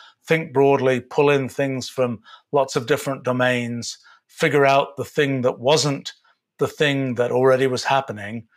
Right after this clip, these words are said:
Those are clearly going to be valuable skills, and, uh, increasingly valuable skills. And I think the, you know, there has been a great tendency in the past, particularly fifty years or so, to have more and more specialization in education and so on. I suspect that that's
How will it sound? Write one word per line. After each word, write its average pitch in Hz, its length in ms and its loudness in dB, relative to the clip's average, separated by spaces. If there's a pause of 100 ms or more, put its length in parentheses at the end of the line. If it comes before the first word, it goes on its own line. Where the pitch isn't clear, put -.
(400)
Those 147 180 4
are 139 60 2
clearly 147 360 4
going 131 220 0
to - 80 -10
be 117 100 -8
valuable 113 440 -2
skills, 92 560 -4 (420)
and, 120 340 -2
uh, 120 200 0
increasingly 139 520 -2
valuable 107 400 -4
skills. - 540 -10 (380)
And 127 80 -2
I 123 80 0
think - 340 -4
the, 127 260 -6 (380)
you 131 60 -8
know, 120 120 -2
there 131 140 2
has 131 160 0
been 143 180 0
a 135 140 0
great 139 180 2
tendency 185 440 -2
in 120 100 -4
the 117 120 -8
past, 127 360 0
particularly 107 400 -10
fifty - 280 -8
years 139 220 2
or 117 80 -2
so, 113 440 -4 (400)
to 135 200 -2
have 120 300 2
more 143 240 4
and 139 80 0
more 131 140 2
specialization 131 880 0
in 110 120 -10
education 117 540 -2
and 101 100 -14
so - 200 -4
on. 95 180 -6 (460)
I 127 80 -2
suspect - 500 -4
that 127 160 -6
that's - 500 -2